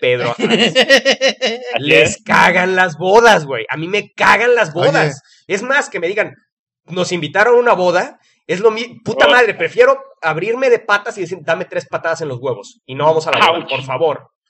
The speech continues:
Speaker 4: No manches.
Speaker 1: Neta, güey.
Speaker 3: No,
Speaker 4: Eso
Speaker 3: no, no,
Speaker 4: explicaría
Speaker 3: no, no.
Speaker 4: por
Speaker 1: Me cagan las bodas.
Speaker 4: Eso explicaría por qué el noventa por ciento de los mangas que leo que dice, "Vamos a casarnos", dice, "Sí,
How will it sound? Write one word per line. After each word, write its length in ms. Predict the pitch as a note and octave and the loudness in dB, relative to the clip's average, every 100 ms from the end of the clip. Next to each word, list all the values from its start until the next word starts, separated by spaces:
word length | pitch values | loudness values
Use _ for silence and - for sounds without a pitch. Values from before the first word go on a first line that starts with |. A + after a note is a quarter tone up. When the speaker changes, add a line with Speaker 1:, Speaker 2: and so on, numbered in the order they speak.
| _ - | _ -10
Speaker 4:
No 120 | C3+ | -6
manches. 400 | D3 D#3+ D3+ F#3 F3 | -2 -2 0 -2 -2
Speaker 1:
Neta, 80 | C3 | -4
güey. 160 | G2 - - | -4 -10 -4
Speaker 3:
No, 80 | - | 0
Speaker 4:
Eso 100 | E3+ | 0
Speaker 3:
no, 60 | |
no, 40 | E3+ | 2
Speaker 4:
explicaría 280 | E3 D#3+ D#3+ | 2 4 4
Speaker 3:
no, 40 | F3+ | 4
no. 60 | |
Speaker 4:
por 80 | F3+ C3 | 2 -2
Speaker 1:
Me 60 | |
cagan 400 | - B3 C4 A#3+ | 4 4 6 4
las 160 | G3 D#3 | 2 0
bodas. 520 | F#3+ F3+ A2+ - - | -2 -4 -6 -12 -14
Speaker 4:
Eso 180 | - D#3+ | -8 -8
explicaría 500 | E3 D#3+ D3+ D3+ F3 | -6 -4 0 2 2
por 140 | D3+ | -2
qué 80 | C#3+ | -4
el 100 | D#3+ | -2
noventa 380 | D#3+ D#3+ D#3+ E3+ | 0 0 0 -2
por 140 | C3+ | -2
ciento 260 | B2+ D3 D#3+ | -6 -8 -6
de 60 | C#3 | -4
los 120 | C3 | -4
mangas 320 | C#3 D3 D3 | -4 -2 -4
que 120 | C3+ | -4
leo 160 | B2+ C#3 | -4 -2
que 100 | C3 | -2
dice, 220 | C3 C3+ | -2 -2
"Vamos 240 | A#2 D3 D#3 | 0 0 0
a 60 | C#3+ | -4
casarnos", 440 | C3+ D3 C#3+ C3+ | -2 -2 -2 -4
dice, 140 | C#3+ C3 | -6 -4
"Sí, 220 | F3 | -4